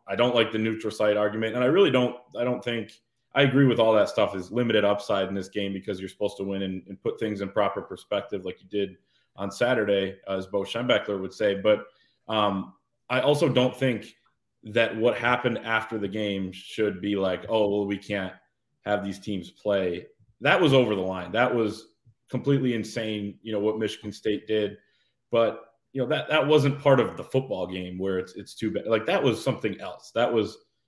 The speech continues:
you know, a-, another entity, in my opinion. So I, I don't think you would stop it for that. But, um, no, I think there's a chance that, that it's not because Ohio State's always gonna be the priority number one, at least for Michigan. And then you kinda go from there. Maybe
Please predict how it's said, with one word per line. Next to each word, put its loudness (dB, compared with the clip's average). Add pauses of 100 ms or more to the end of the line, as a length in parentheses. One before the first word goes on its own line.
(260)
you -6
know, -6
a-, -8
another 0
entity, -8
in -4
my -4
opinion. -8
So -6
I, -4
I 0
don't 0
think -6
you -6
would -4 (300)
stop -4
it -6
for -8
that. -4
But, -6 (440)
um, -8 (240)
no, 2
I 4
think 2
there's 2
a -6
chance -2
that, 2
that 0
it's -4
not -4
because -6
Ohio 2
State's -4
always 0
gonna -4
be -4
the -2
priority 2
number -2
one, 0
at -8
least -4
for -8
Michigan. -6 (420)
And -10
then -2
you -2
kinda -4
go 4
from -8
there. 0
Maybe -2